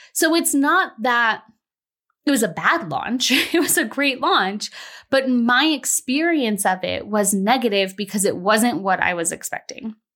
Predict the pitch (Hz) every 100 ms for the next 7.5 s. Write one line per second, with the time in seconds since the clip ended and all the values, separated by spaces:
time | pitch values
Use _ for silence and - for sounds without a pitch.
0 | _ _ _ _ _ _ - - - -
1 | - - - 277 285 285 302 330 392 -
2 | 330 240 - - 240 240 240 226 220 202
3 | 220 208 185 202 190 180 196 202 202 190
4 | 190 180 - 269 285 - 196 190 - 233
5 | 233 214 202 220 254 269 277 262 - 214
6 | - - 185 - 175 165 - 226 220 -
7 | 156 156 160 - -